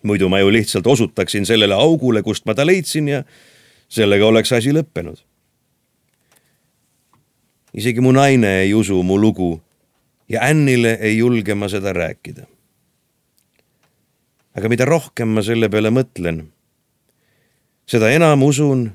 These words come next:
et see peab olema tõsi. Lihtsalt ei ole muud seletust, kuidas ta ellu jäi või kuidas me võisime teda nii palju kordi mingis augus või lõhes mitte märgata.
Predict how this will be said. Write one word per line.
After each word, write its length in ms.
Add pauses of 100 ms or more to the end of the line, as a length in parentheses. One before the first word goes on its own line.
(300)
et 140
see 160
peab 200
olema 240
tõsi. 420 (1160)
Lihtsalt 320
ei 80
ole 320
muud 240
seletust, 720
kuidas 400
ta 120
ellu 360
jäi 400 (760)
või 140
kuidas 320
me 160
võisime 500
teda 300
nii 340
palju 320
kordi 460
mingis 340
augus 540
või 180
lõhes 460
mitte 340
märgata. 640